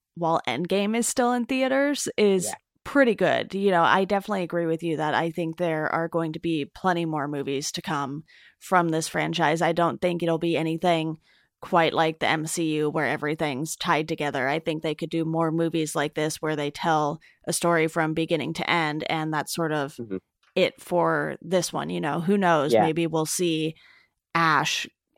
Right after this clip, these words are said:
Speaker 1: and, you know, these people we're familiar with
Speaker 2: Yeah.
Speaker 1: too from the games. You know, you have, what, Misty, Brock, all, all these people, Gary, I don't know. I don't think I have as much of my brain <laughs> dedicated to remembering names as you do,
Speaker 2: That's
Speaker 1: but
Speaker 2: probably good.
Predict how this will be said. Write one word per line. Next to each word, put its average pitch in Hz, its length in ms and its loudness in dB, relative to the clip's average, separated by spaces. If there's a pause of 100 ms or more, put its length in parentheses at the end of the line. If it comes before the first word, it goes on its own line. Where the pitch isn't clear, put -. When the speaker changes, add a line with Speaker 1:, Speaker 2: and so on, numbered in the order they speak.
(120)
Speaker 1:
and, 160 640 0
you 190 160 0
know, 160 200 4
these 175 480 2 (520)
people 190 400 2
we're 151 180 0
familiar 127 480 -2
with 117 320 -2
Speaker 2:
Yeah. 113 180 2 (160)
Speaker 1:
too 151 360 4
from 160 300 2
the 143 80 -2
games. 147 440 -2
You 175 120 0
know, 147 120 0
you 147 180 0
have, 127 240 -2 (300)
what, 123 300 0
Misty, 160 760 0
Brock, 156 640 4
all, 165 300 8
all 202 160 8
these 208 200 6
people, 156 340 0
Gary, 165 600 2 (320)
I 170 140 4
don't 160 100 2
know. 113 200 2 (360)
I 190 80 6
don't 214 240 6
think 220 220 2
I 185 120 6
have 180 220 2
as 170 160 0
much 165 160 0
of 170 100 -6
my 165 120 -2
brain 175 300 -2
<laughs> 196 80 4
dedicated 214 480 6
to 214 160 2
remembering 240 560 6
names 185 320 2
as 185 160 6
you 185 160 8
do, 175 260 6
Speaker 2:
That's - 0 -
Speaker 1:
but 175 300 4
Speaker 2:
probably 311 500 4
good. 123 380 6